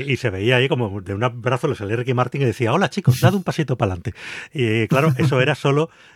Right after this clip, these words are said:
Speaker 1: en español, porque luego cuando lo vi en versión original, pues era un tío que no, no me acuerdo quién era, pues algún actor o algo sería famoso allí, pero aquí no. Entonces,
Speaker 2: Hmm.
Speaker 1: claro, lo que decía no tenía gracia. Pero claro, tú ves un tío, te dicen que Ricky Martin, te dice, "Hola, da un pasito pa'lante",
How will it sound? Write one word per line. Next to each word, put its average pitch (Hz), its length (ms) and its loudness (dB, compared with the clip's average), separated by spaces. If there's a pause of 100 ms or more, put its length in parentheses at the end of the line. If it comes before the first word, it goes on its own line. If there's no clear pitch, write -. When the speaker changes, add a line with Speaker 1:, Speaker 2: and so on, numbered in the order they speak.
Speaker 1:
en 131 160 2
español, 117 480 0
porque 101 300 -2
luego 104 520 0
cuando 123 200 0
lo 123 60 2
vi 131 80 2
en 139 100 4
versión 117 300 -2
original, 135 540 0 (500)
pues - 180 -4
era 127 140 4
un 160 40 2
tío 185 140 2
que 180 60 2
no, 123 160 0
no 131 200 -2
me 170 60 2
acuerdo 170 220 2
quién 143 140 2
era, 185 180 4
pues 139 160 -2
algún 101 260 -4
actor 160 300 0
o - 20 2
algo 156 180 0
sería 110 200 -2
famoso 123 320 -2
allí, 131 160 -2
pero 104 240 -4
aquí 123 180 -4
no. 113 260 0 (460)
Entonces, 127 320 -2
Speaker 2:
Hmm. 127 60 4
Speaker 1:
claro, 139 180 4
lo 101 120 2
que 110 100 -2
decía 123 320 2
no 131 100 -2
tenía 151 260 0
gracia. 113 360 -2 (260)
Pero 104 160 0
claro, 123 160 6
tú 107 100 -4
ves 113 140 0
un 123 100 -2
tío, 143 180 0
te - 80 -8
dicen 113 180 -4
que 127 100 -2
Ricky 127 180 0
Martin, 127 280 0
te 139 60 2
dice, 117 140 2
"Hola, 160 200 2
da 123 80 0
un 139 80 -2
pasito 139 320 -2
pa'lante", 156 380 0